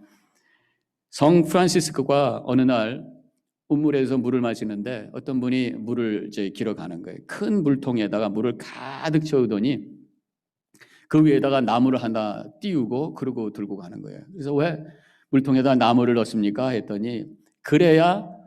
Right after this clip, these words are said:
물이 흐르지 않습니다. 물이 흘리지 않습니다." 그렇게 얘기하더라는 거예요. 그래서 이 성 프란시스코가 거기서 깨닫고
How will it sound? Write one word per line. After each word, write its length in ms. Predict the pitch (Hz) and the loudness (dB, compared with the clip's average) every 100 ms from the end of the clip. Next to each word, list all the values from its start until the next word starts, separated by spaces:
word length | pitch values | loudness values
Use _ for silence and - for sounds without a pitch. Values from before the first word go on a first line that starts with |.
| _ | _
물이 400 | 120 127 127 131 | -2 2 4 2
흐르지 340 | 127 151 117 135 | 0 -4 -2 -4
않습니다. 640 | 110 - 107 - 113 113 - | -8 -10 -12 -10 -12 -12 -10
물이 240 | 113 120 | -2 0
흘리지 360 | 107 143 117 123 | 2 0 2 0
않습니다." 880 | 107 - 101 - - 50 - - - | -4 -8 -8 -8 -8 -10 -12 -16 -4
그렇게 240 | 180 175 | -4 -2
얘기하더라는 480 | 120 101 92 107 - | -6 -8 -12 -14 -14
거예요. 140 | 147 _ _ _ _ - | -20 _ _ _ _ -2
그래서 300 | 160 175 156 - - - _ | 2 2 0 -10 -20 -20 _
이 80 | 147 | 2
성 180 | 151 175 | 4 4
프란시스코가 680 | 170 175 170 156 - 151 160 | 6 4 4 -2 -2 0 2
거기서 280 | 143 147 151 | 0 0 -2
깨닫고 720 | 180 156 135 160 151 151 | 0 -2 -2 -2 -4 -6